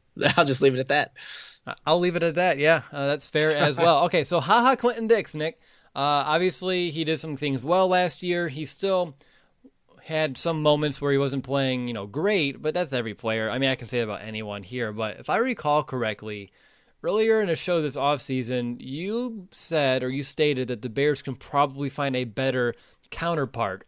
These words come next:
Speaker 2: for Eddie Jackson. Are you still on that kind of train?
Speaker 1: Um, I'm gonna, I'm gonna go with yes, because I know Ha Ha's probably going to get paid and he won't even be here, but it allows, I think what the Bears need to do is find more of that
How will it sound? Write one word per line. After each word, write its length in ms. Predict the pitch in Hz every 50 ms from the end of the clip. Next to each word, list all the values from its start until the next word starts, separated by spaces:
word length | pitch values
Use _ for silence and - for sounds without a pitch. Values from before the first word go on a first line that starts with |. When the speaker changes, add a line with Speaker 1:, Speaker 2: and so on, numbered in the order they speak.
| _ _
Speaker 2:
for 160 | _ - 123 113
Eddie 140 | 110 110
Jackson. 460 | 101 110 101 92 95 - - 98 95 90
Are 80 | 104
you 80 | 120 113
still 180 | - - 156
on 100 | 147 143
that 300 | 139 139 147 156 - -
kind 220 | - 147 147 151 147
of 280 | 147 139 127 117 - -
train? 320 | - - 143 143 156 170 - _ _ _ _ _ _ _ _ _ _ _ _ _ _ _ _ - - - - - - - - - _ _ _ _ _ _ -
Speaker 1:
Um, 420 | 165 185 208 226 240 233 226 185 - _ _ _ _ _ _ _ _ -
I'm 200 | - 180 214 240
gonna, 180 | 262 254 254 240 - -
I'm 100 | - 175
gonna 160 | 214 226 233 214
go 160 | 220 226 214
with 180 | 202 190 -
yes, 760 | 147 139 139 139 147 143 123 - - - - - - - - _ _ -
because 760 | 151 143 131 - - 190 208 214 226 233 214 196 180 - - _ _ _ _ _ _ _ _ -
I 120 | 135 151
know 240 | 156 165 180 226 233
Ha 220 | 196 190 196 190 175
Ha's 260 | 185 180 175 156 -
probably 280 | - 160 147 147 151
going 180 | 151 147 147 143
to 40 | 139
get 160 | 135 135 135
paid 160 | - 127 127
and 80 | 131 135
he 60 | 135
won't 180 | 127 127 131 131
even 160 | 127 123 117
be 220 | 113 262 147 147
here, 180 | 131 143 131 123
but 320 | 113 127 170 175 175 175 -
it 60 | 160 180
allows, 580 | 175 165 170 170 175 190 196 196 185 170 - - - - - -
I 80 | - 180
think 240 | 185 233 254 226 -
what 220 | 175 190 202 196
the 60 | -
Bears 300 | 160 135 156 160 180 165
need 100 | 175 175
to 40 | 165
do 120 | 151 160 156
is 80 | 139 -
find 280 | - 160 156 156 151
more 360 | 143 139 139 139 151 160 160
of 80 | 156 135
that 220 | 143 139 127 -